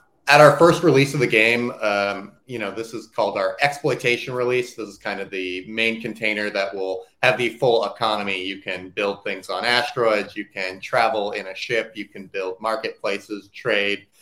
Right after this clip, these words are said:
um, and have fun. Now, that will have chat on these asteroids, so you can chat with people. But as for, like, if you think about World of Warcraft and you just create an alliance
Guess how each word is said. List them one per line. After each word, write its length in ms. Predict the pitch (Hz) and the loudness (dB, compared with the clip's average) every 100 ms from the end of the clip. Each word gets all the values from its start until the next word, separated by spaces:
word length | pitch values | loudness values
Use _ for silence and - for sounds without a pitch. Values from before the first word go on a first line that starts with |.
| _ _ | _ _
um, 220 | 110 104 | 0 0
and 100 | 104 | -2
have 240 | 117 110 - | -2 -2 2
fun. 280 | 120 - 110 | 2 2 -2
Now, 180 | 107 | -2
that 440 | 110 120 117 - - _ _ _ _ | 6 6 6 0 -14 _ _ _ _
will 180 | 117 123 | -4 2
have 260 | 123 113 - | 4 4 0
chat 500 | - 110 135 131 - | 0 4 4 4 0
on 200 | 113 113 | -2 -2
these 200 | 113 107 110 | -2 -2 -2
asteroids, 500 | 104 - 123 113 - | -2 -2 -4 -4 -4
so 60 | |
you 120 | 101 | -10
can 120 | 101 92 | -12 -2
chat 260 | 135 131 | 2 2
with 160 | 135 - | 0 -8
people. 400 | 127 127 117 117 | -8 -6 -6 -4
But 140 | 110 | -2
as 220 | 110 113 - | 0 -2 -4
for, 220 | 117 113 | -2 0
like, 300 | 104 98 - | 0 0 -4
if 100 | 113 | -14
you 60 | 107 | -12
think 200 | 120 107 | -12 -6
about 220 | 95 92 | -6 -4
World 160 | 101 98 | -6 -6
of 60 | |
Warcraft 480 | 95 101 104 95 - | -6 -6 -2 -4 -4
and 100 | 101 | -10
you 80 | 98 | -12
just 180 | 95 _ | -14 _
create 440 | - 101 98 98 | -8 -6 -6 -8
an 60 | 101 | -10
alliance 680 | 98 90 101 151 170 - | -6 -4 -2 -4 -6 -14